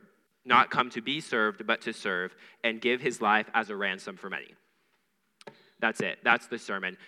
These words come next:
So we're supposed to be imitators of God. Jesus came down, not to s-, ser-, not to be served, hmm, not to be served, but to serve. I was right the first time. So, ergo, we're supposed to serve. Super simple. But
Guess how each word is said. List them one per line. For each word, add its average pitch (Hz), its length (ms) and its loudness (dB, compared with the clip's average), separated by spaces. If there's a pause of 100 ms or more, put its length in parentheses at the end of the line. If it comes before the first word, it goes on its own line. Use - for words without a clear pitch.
So 165 420 8 (300)
we're 143 140 4
supposed 190 240 6
to - 20 -18
be 180 120 6
imitators 175 440 6
of 156 80 -8
God. 139 260 10 (340)
Jesus 147 300 -6
came 151 220 2
down, 120 380 6 (380)
not 151 260 6
to 151 80 -12
s-, - 240 -20 (200)
ser-, - 320 -2
not 131 280 6
to 131 100 -4
be 131 160 0
served, 101 380 -4 (460)
hmm, 147 120 -14 (180)
not 156 280 4
to 135 360 -8 (320)
be 185 160 0
served, 123 320 -2
but 131 160 2
to 117 80 -14
serve. 92 220 -4
I 107 80 4
was 123 100 0
right 113 140 -2
the 104 60 -12
first 95 220 -10
time. 85 160 -6 (280)
So, 185 320 10 (720)
ergo, 147 440 6 (420)
we're 135 160 2
supposed 117 300 -4
to 110 60 -10
serve. 80 280 -6 (160)
Super 123 400 -6
simple. 87 400 -8 (260)
But 143 300 2